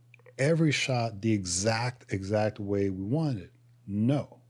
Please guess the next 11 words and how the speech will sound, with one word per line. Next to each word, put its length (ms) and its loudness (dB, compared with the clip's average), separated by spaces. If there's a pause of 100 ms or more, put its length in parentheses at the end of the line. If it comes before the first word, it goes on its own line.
(500)
Now, 180 2
did 180 0
that 260 2 (140)
put 160 0
a 40 2
burden 480 2
on 140 2
us 260 0
in 120 -6
post-production? 800 -2 (300)
Yes. 520 -4